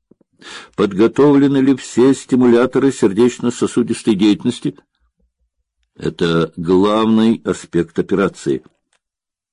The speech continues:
Он уже держал на весу руки в резиновых перчатках, когда Рогозин, тоже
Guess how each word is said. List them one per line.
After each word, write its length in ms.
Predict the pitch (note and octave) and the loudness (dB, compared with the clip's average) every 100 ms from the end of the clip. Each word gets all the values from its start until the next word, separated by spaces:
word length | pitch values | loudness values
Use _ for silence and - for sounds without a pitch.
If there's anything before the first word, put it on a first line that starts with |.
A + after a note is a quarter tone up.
| _ _ _ _ _ _ _ _ _ - | _ _ _ _ _ _ _ _ _ -4
Он 160 | F#2+ | 0
уже 200 | G2+ G2+ | 2 2
держал 540 | F#2+ G#2 E2+ F#2 G2+ G#2+ | 2 2 0 -2 0 2
на 140 | G2 | 2
весу 420 | F#2 F#2 - G2 | 0 -2 -2 0
руки 380 | F#2+ A#2 A2 - | 2 0 0 -2
в 80 | D2+ | -2
резиновых 580 | E2+ D#2+ F#2 D#2+ D#2 - | -2 -2 -2 -2 -6 -8
перчатках, 680 | C#2+ - - C3 - C3 - | -12 -8 -4 -4 -4 -10 -6
когда 320 | - C#2+ D2+ | -8 -6 -6
Рогозин, 560 | D2+ B1 G2 A#2+ B2 | -6 -2 0 0 -4
тоже 440 | A#2+ F#2+ F2+ A2 | -2 0 0 0